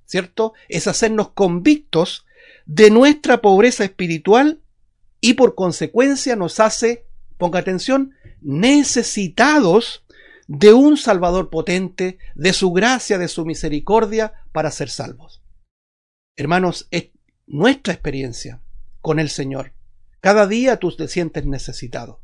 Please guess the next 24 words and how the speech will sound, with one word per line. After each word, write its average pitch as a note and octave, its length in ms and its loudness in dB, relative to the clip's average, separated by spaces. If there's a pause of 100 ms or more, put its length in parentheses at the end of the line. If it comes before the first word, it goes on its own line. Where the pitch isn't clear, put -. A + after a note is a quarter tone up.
Siempre A#3 420 -2
estamos F#3+ 400 -4
necesitados E3 880 -6
del C3+ 160 -8
Señor. B2 420 -14 (680)
Por D#3 120 -4
lo D#3 60 -2
tanto, G#3 460 -2 (600)
sería G3+ 380 2
una G#3 140 2
arrogancia G3+ 720 0
muy G3 260 -2
lejos G3 680 0
del D#3+ 180 -4
corazón D#3+ 440 -2
de D3+ 120 -2
Dios F3 180 -2
decir, F3 440 -6 (160)
"Yo F#3 320 -2
no G3 160 -2
tengo G3+ 500 2
de F3+ 140 2
nada F#3+ 440 2
necesidad". D#3 720 -6